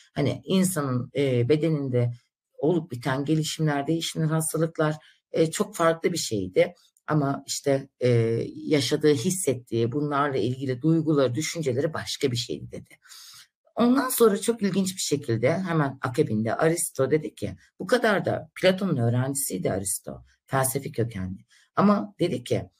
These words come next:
ilk defa monizm kavramını öne sürdü ve dedi ki, e, aslında dedi ruhla beden dedi beraber aynı kavramdır dedi.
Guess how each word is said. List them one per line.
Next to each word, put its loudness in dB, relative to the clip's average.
ilk 0
defa 2
monizm 2
kavramını -6
öne -10
sürdü -4
ve -2
dedi 0
ki, -2
e, 10
aslında 2
dedi 2
ruhla 4
beden 4
dedi 4
beraber 6
aynı 2
kavramdır -6
dedi. -20